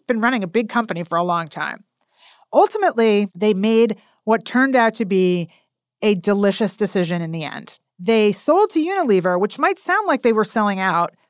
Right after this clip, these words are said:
but they didn't. They found a way to sell out without selling out. They sold the company for three hundred twenty-six million,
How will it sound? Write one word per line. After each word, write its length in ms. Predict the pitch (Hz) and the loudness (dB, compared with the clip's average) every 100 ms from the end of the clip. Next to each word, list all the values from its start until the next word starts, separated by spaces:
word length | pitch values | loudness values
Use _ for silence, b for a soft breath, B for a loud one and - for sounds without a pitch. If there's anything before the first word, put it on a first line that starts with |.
| - | -10
but 100 | 220 | -2
they 120 | 285 | 0
didn't. 320 | 262 339 175 | 2 0 -2
They 140 | 202 208 | -4 -2
found 280 | 262 359 | 0 2
a 60 | 349 | 2
way 400 | 247 214 214 202 b b | 2 2 2 -2 b b
to 100 | 240 | -6
sell 260 | 220 262 262 | -2 2 2
out 280 | 196 180 - _ | 2 0 -4 _
without 320 | 226 226 302 | 2 2 0
selling 320 | - 147 80 | -4 -10 -10
out. 240 | - - - _ _ - | -10 -10 -14 _ _ -8
They 80 | 220 | -2
sold 220 | 349 392 | 0 0
the 60 | |
company 360 | 392 302 269 262 | 0 0 0 0
for 140 | 220 | -2
three 240 | - 233 294 | -4 -2 0
hundred 260 | 330 302 | 0 -4
twenty-six 500 | - 262 254 269 - | -2 0 0 -4 -6
million, 440 | 208 175 170 170 | -2 -2 -2 -6